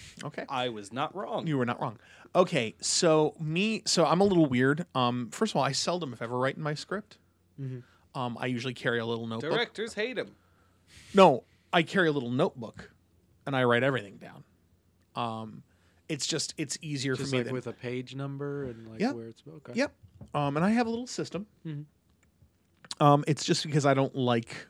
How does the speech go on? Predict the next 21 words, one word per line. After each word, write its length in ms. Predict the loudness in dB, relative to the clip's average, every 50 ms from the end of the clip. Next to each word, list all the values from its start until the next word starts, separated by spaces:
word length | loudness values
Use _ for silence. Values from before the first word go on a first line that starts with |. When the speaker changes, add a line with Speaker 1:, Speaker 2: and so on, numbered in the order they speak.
| _ -16
Speaker 1:
um, 400 | -14 -14 -14 -14 -16 -18 -20 -20 -20 _ _ _ _ _ _ _ _ _ _ _ _ _ _ _ _ -20 -20 -20
I 80 | -18 -16
just, 220 | -14 -12 -10 -8
I 60 | -6
don't 100 | -4 -2
know. 120 | -2 -2 -2
It's 200 | -4 -6 -8 -10
just, 260 | -12 -12 -12 -14 -18 _ _ -20 -20 -20 -20 _ _
it's 240 | -8 -8 -6 -6 -6
just, 240 | -4 -4 -2 -2 -4 -6
it's 120 | -8 -8
par-, 160 | -8 -8 -4 -2
it's 160 | -2 -2 -2
tactile. 520 | -2 -2 -2 -2 -2 -4 -4 -4 -2 -4
It's 160 | -6 -8 -8 -10
just 160 | -10 -10 -10
Speaker 3:
Mm-hmm. 140 | -10 -4 -4
Speaker 1:
part 140 | -2 -2
of 140 | -2 -4 -4
doing 260 | -8 -8 -8 -6 -6
it. 140 | -6 -8 -10